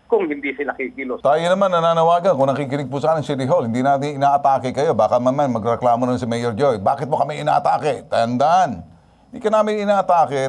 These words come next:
Speaker 2: trabaho lang to, walang personalan. Public service. Public office is public trust. Para mabuo ang tiwala sa iyo, Mayor, public office is public trust, you are public servants. Serve the people. Sila ang boss nyo. Kahit doon sa pinakamababang palero,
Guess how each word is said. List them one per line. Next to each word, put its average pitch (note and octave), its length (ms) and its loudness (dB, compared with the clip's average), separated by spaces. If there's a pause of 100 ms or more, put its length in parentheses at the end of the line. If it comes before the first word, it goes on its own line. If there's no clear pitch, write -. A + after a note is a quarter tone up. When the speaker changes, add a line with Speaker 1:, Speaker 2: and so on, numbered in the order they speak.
Speaker 2:
trabaho B2 400 2
lang A#2+ 160 0
to, A2 160 0
walang G2+ 160 -2
personalan. F#2+ 800 -2
Public B2 240 -2
service. F3 800 -6
Public G#3+ 320 -2
office A3+ 240 2
is G#3+ 80 -4
public G#3 320 -2
trust. A#3 400 -2
Para A3 320 2
mabuo C4 320 2
ang C4+ 80 -6
tiwala A3 400 2
sa G#3 80 -2
iyo, G3+ 160 -2
Mayor, D3+ 320 0
public D#3 320 -2
office D3+ 240 2
is B2+ 80 -10
public D#3 240 -2
trust, D3 240 -2
you D3+ 60 2
are C#3+ 100 0
public C#3+ 240 -2
servants. C#3 400 0 (240)
Serve E4 320 2
the - 80 -4
people. A#3+ 480 0
Sila A3 480 2
ang B3 160 0
boss G#3+ 320 0
nyo. D4+ 320 2
Kahit F#3 320 2
doon G3 320 2
sa G3 160 2 (240)
pinakamababang D3 1120 0 (280)
palero, C#3+ 720 2